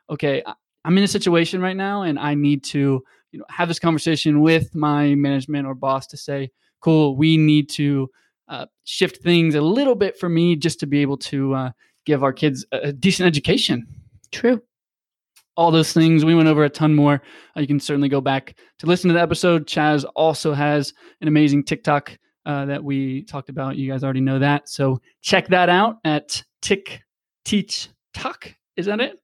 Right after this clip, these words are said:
Speaker 2: Mm-hmm.
Speaker 1: Right? Uh, so that's it, guys. Thanks for, uh, sticking with us during this episode. We hope it brought you tremendous value. And, uh, uh, oh, oh yeah. Oh, so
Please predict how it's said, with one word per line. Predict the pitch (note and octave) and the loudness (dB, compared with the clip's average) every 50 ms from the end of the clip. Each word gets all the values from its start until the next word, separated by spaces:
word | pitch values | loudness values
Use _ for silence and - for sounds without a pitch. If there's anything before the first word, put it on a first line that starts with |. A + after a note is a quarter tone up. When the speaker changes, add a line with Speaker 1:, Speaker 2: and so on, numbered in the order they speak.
| - G#3+ | -10 -8
Speaker 2:
Mm-hmm. | A3 G#3 A#3+ C4+ | -8 -6 -2 -2
Speaker 1:
Right? | F3+ A#3+ D#4+ _ _ - - - - _ _ - | -4 -4 -4 _ _ -20 -20 -20 -20 _ _ -4
Uh, | - E3 E3 E3 D#3+ | 0 2 4 4 4
so | E3 - F#3+ | 4 4 2
that's | A3 A3+ A3+ | 2 2 2
it, | C#4+ C#4+ A3+ | 0 2 2
guys. | A#3+ A#3 A#3+ B3 A#3 A3+ - | 2 4 4 2 2 0 -8
Thanks | - - F#3 G3 G3 - - | -4 0 0 0 0 0 -4
for, | - - G3 G3 G3 G3 | 0 2 4 4 4 4
uh, | F#3+ F#3+ F3+ E3+ | 4 4 2 0
sticking | - - - A3 A3 G#3 | -2 -2 -2 0 2 4
with | G#3 A3 G#3+ A3 | 2 2 2 2
us | A#3 A#3 A3+ A3+ - - - _ - - | 0 -2 -2 -2 -8 -12 -16 _ -8 -2
during | E3 F#3+ G3 G3+ G3 | 0 2 4 4 4
this | G3 F#3 - - | 2 0 0 -2
episode. | F3+ F3+ F#3+ F3+ - G3+ G#3 G#3 G3 | -4 -4 -4 -4 -4 -2 0 0 0
We | E3+ | 0
hope | D#3 E3 E3 | 0 -2 -4
it | E3 | -4
brought | D#3+ E3+ D#3 D#3 | -4 -4 -4 -4
you | E3 | -8
tremendous | D3 - E3+ E3 E3 D#3+ D#3 D3+ | -8 -6 -2 -2 -2 -2 -2 -2
value. | C#3+ D3+ D#3 D#3 D#3 D#3 D#3 D#3 _ _ _ - _ _ _ _ _ - | -2 0 0 0 0 0 -2 -4 _ _ _ -20 _ _ _ _ _ -4
And, | - D#3 D3+ D3 D3 D3+ D3 C#3+ | 0 2 2 4 4 4 2 2
uh, | C#3+ C#3+ C#3+ C#3+ C#3+ C#3+ C#3+ C#3+ - - - | 2 0 0 0 0 -2 -2 -4 -6 -8 -6
uh, | D#3+ D#3 D#3 D3+ - | -4 -4 -2 0 2
oh, | F3+ F3 D#3+ D3 - - | 4 4 2 2 -2 -4
oh | E3 E3 | -2 -2
yeah. | E3 C#3 A#2 B2 - | -2 -2 -6 -6 -10
Oh, | C#3+ - _ _ _ _ _ | -12 -12 _ _ _ _ _
so | - - F3 D#3+ D#3+ D#3 D3+ D3 | -8 -2 0 2 4 4 2 0